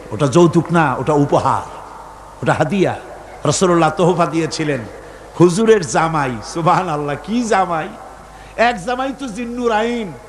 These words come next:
যাকে ফেরেশতারা পর্যন্ত লজ্জা করত যারে দেখে, হযরত ওসমান রাদিয়াল্লাহু তাআলা আনহু।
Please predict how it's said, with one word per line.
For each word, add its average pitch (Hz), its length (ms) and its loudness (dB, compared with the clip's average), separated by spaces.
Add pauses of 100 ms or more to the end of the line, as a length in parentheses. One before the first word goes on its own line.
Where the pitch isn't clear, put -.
(500)
যাকে 196 440 0
ফেরেশতারা 339 680 0
পর্যন্ত 311 460 -6
লজ্জা 302 400 0
করত 240 360 -4
যারে 208 180 0
দেখে, 160 420 -6 (380)
হযরত 190 340 -2
ওসমান 180 760 0 (420)
রাদিয়াল্লাহু 196 880 2
তাআলা 160 360 -4
আনহু। 127 480 -10